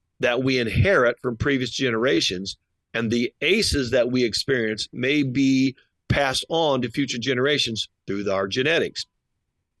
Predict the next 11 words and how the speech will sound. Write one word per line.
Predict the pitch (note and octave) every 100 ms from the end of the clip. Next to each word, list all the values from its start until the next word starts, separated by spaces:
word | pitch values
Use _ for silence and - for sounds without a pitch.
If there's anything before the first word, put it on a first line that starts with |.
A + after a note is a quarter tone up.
| _ -
Let | G#2+
me | C3
state | B2 D3+
here | C#3 F3+
that | C3+ G#2+
trauma | - C#3+ D#3 E3+
can | -
be | C#3
difficult | B2+ D3 D#3 D3+ D3+
to | C#3
recognize | C3 F3+ G3 C3+ G#2+ F#2+ F#2+ G2